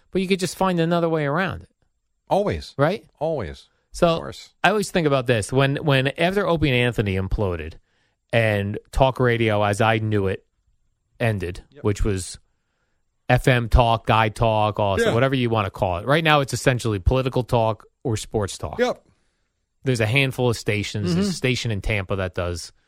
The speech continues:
Speaker 1: guy talk
Speaker 2: Yep.
Speaker 1: still, but very few and far between. Uh,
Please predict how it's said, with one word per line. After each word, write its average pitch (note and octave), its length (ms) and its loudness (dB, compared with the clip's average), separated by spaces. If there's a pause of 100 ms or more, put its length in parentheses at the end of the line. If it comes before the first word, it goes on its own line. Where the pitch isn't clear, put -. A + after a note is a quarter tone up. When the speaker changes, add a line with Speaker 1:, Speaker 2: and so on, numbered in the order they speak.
(360)
Speaker 1:
guy F#2 240 0
talk E2+ 320 -6
Speaker 2:
Yep. A#2+ 100 -6
Speaker 1:
still, F#2 140 -4
but G2+ 160 -6
very C3 460 0
few A2+ 220 -2
and F#2 100 -6
far F#2+ 160 -2
between. G2 360 -14 (1120)
Uh, A2+ 360 2